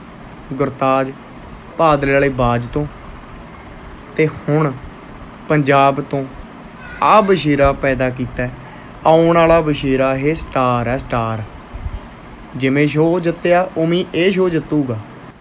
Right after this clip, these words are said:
ਹੁਣ ਇੱਕ ਬਾਈ ਹੋਰਾਂ ਦੇ ਫਾਰਮ ਦਾ ਆਹ ਨਗੀਨਾ ਦੇਖੋ, ਬਛੇਰੀ ਹੈ, ਬਛੇਰੀ ਦਾ ਨਾਮ ਹੈ ਜੀ ਜਿੰਨਤ। ਇਹ ਵੀ ਬਾਜ ਭਾਦਲੇ ਵਾਲੇ ਦੀ ਬੱਚੀ ਹੈ, ਹਜੇ ਅਠਾਰਾਂ ਕੁ ਮਹੀਨਿਆਂ ਦੀ ਆ,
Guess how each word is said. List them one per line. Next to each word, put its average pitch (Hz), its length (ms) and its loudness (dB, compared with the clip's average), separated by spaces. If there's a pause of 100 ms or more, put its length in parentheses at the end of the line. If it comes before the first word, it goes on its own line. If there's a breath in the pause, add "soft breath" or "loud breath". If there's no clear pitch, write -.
(220)
ਹੁਣ 175 120 4
ਇੱਕ 190 180 2
ਬਾਈ 156 340 4
ਹੋਰਾਂ 196 300 2
ਦੇ 196 120 0
ਫਾਰਮ 151 400 4
ਦਾ 156 220 2
ਆਹ 185 180 6
ਨਗੀਨਾ 175 380 0
ਦੇਖੋ, 131 420 -4 (260)
ਬਛੇਰੀ 135 640 0
ਹੈ, 127 100 -6 (320)
ਬਛੇਰੀ 135 360 -2
ਦਾ 160 140 2
ਨਾਮ 139 280 0
ਹੈ 151 60 -2
ਜੀ 156 140 -6
ਜਿੰਨਤ। 131 500 -4 (1200 loud breath)
ਇਹ 170 200 2
ਵੀ 196 180 0
ਬਾਜ 147 440 6 (100)
ਭਾਦਲੇ 139 480 2
ਵਾਲੇ 131 200 0
ਦੀ 131 180 -6
ਬੱਚੀ 123 520 -6
ਹੈ, 113 140 -8 (800)
ਹਜੇ 139 200 -2
ਅਠਾਰਾਂ 147 580 0
ਕੁ 180 80 -4
ਮਹੀਨਿਆਂ 156 500 0
ਦੀ 131 200 -4
ਆ, 127 120 0